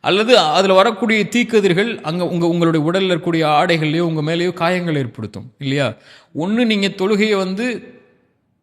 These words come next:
நீங்க தொழுவீங்க, அவர் தொழாம இருப்பாரு. தொழுகை இல்லாதவரோட நட்பு வச்சீங்கன்னா என்ன ஆகும்னா, ஒண்ணு தொழுகையை நீங்க விடுவீங்க ஒரு நாள், அல்லது தொழுகையை விடுறத பாவமா கருத மாட்டீங்க. சிகரெட்டோ,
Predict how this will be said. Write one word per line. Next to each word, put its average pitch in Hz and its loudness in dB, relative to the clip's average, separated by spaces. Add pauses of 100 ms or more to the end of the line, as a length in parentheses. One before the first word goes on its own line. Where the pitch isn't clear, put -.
(180)
நீங்க 226 2
தொழுவீங்க, 233 0
அவர் 214 -2
தொழாம 190 0
இருப்பாரு. 139 -6 (420)
தொழுகை 240 2
இல்லாதவரோட 233 2
நட்பு 190 -4
வச்சீங்கன்னா 185 -6
என்ன 175 -2
ஆகும்னா, 156 -4 (140)
ஒண்ணு 214 -4
தொழுகையை 214 0
நீங்க 175 -2 (520)
விடுவீங்க 196 2
ஒரு 156 2
நாள், 160 -2 (100)
அல்லது 196 -2
தொழுகையை 214 0
விடுறத 185 0
பாவமா 190 2
கருத 151 -4
மாட்டீங்க. 107 -6 (480)
சிகரெட்டோ, 160 -2